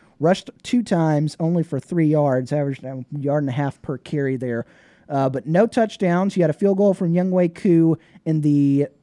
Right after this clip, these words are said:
first quarter, and then you had a field goal from Younghoe Koo in the fourth quarter, uh, was the scoring for the Falcons.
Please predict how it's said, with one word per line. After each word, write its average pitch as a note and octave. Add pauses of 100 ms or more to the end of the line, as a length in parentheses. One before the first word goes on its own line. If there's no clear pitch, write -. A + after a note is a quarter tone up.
(160)
first G#3+
quarter, C3 (400)
and C#3
then D3+
you D3
had D3+
a C3+
field D#3+
goal D3+
from D3+
Younghoe D3
Koo D3
in C#3+
the C#3 (160)
fourth A3+
quarter, G2+ (340)
uh, C3
was C3+
the B2
scoring B2 (100)
for B2+
the B2+
Falcons. D3+